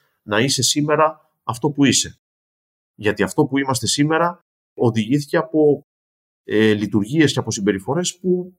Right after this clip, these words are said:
πέτυχαν. Τις θεωρούμε πετυχημένες. Αν δεν ήταν πετυχημένες, ε, μπορούμε να τις αλλάξουμε. Αλλά ό,τι μας έφερε ως εδώ που είμαστε, πατήσαμε και κάναμε κάποιες ενέργειες και κάποιες, ε, πράξεις και κάποιες συμπεριφορές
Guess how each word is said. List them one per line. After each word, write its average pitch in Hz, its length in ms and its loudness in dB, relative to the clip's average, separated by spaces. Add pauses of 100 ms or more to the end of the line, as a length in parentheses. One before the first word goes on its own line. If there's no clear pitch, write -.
(160)
πέτυχαν. - 640 -2
Τις - 160 -8
θεωρούμε 147 320 2
πετυχημένες. 156 840 -2
Αν 107 180 2
δεν 127 100 0
ήταν 135 220 -6
πετυχημένες, 185 760 -2 (600)
ε, 160 220 -4
μπορούμε 120 240 2
να 180 60 -4
τις 180 100 -8
αλλάξουμε. 160 480 -2 (500)
Αλλά 101 420 2
ό,τι 143 460 2
μας 110 200 -2
έφερε 147 300 -2
ως 135 160 -4
εδώ 127 200 -6
που 98 460 -6 (220)
είμαστε, 170 640 -6 (420)
πατήσαμε 160 600 -2
και 143 180 -4
κάναμε 151 600 0 (280)
κάποιες 139 640 2 (240)
ενέργειες 117 500 2
και - 80 -8
κάποιες, - 520 -2
ε, 95 100 -6
πράξεις 127 360 -2
και 117 60 -10
κάποιες 120 200 -4
συμπεριφορές 117 800 -4